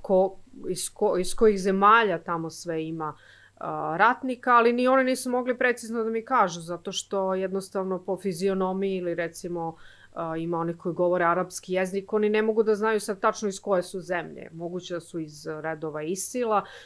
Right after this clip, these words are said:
Tako da ima iz, e, raznih zemalja, ali na prvom mestu je, kao što sam rekla, Poljska, zatim Britanija, Amerika.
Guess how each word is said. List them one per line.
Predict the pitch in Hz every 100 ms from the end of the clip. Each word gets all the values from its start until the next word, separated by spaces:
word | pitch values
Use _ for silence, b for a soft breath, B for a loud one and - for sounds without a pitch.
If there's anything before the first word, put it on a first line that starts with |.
| -
Tako | 339 339 349
da | 311 311 294 285
ima | 294 330 302
iz, | 240 196 - 208
e, | 208 202 202
raznih | 214 247 233 190
zemalja, | 196 196 220 302 311
ali | 254 269 262
na | 226
prvom | 233 240 208
mestu | 190 185 -
je, | 175
kao | 185
što | -
sam | 175
rekla, | 170 170
Poljska, | - 208 269 285 - 208
zatim | 170 190 - 165
Britanija, | 170 190 - 277 262 226 185 170 B B -
Amerika. | 165 170 190 320 - 339